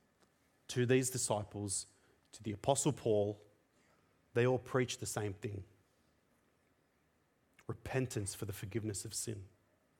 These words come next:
And we must do the same.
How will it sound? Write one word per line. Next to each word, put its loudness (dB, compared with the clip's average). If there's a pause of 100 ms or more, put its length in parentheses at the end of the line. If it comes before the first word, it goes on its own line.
(580)
And 0
we 4
must -6
do -4
the -6
same. -4